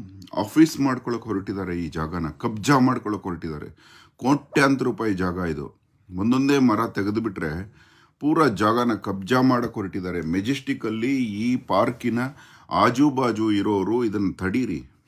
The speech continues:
"ಓ, ಇದು ಪಾಳು ಬಿದ್ದೋಗಿತ್ತು, ನಾವು ಸರಿ ಮಾಡ್ತಾ ಇದೀವಿ" ಅನ್ನೋದು ಸುಳ್ಳು. Actually ನಾವು ಕಾಡಿನ ಮಧ್ಯೆ ಕೂಡ ಇರ್ಬೇಕಾಗುತ್ತೆ. ಎಷ್ಟೋ ಸಲ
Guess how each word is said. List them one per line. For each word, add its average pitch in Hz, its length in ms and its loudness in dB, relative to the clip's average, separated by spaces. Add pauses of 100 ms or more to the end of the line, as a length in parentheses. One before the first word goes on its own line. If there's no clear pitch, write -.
(540)
"ಓ, 139 200 8
ಇದು 117 140 4
ಪಾಳು 120 300 4
ಬಿದ್ದೋಗಿತ್ತು, 120 520 0
ನಾವು 98 200 2
ಸರಿ 110 260 -2
ಮಾಡ್ತಾ 123 320 0
ಇದೀವಿ" 101 280 -2
ಅನ್ನೋದು 92 260 0
ಸುಳ್ಳು. 139 540 0 (440)
Actually 120 480 -4
ನಾವು 104 360 0
ಕಾಡಿನ 120 440 2
ಮಧ್ಯೆ 101 360 -2
ಕೂಡ 104 160 -6
ಇರ್ಬೇಕಾಗುತ್ತೆ. 85 680 -6
ಎಷ್ಟೋ 110 280 -8
ಸಲ 104 260 -6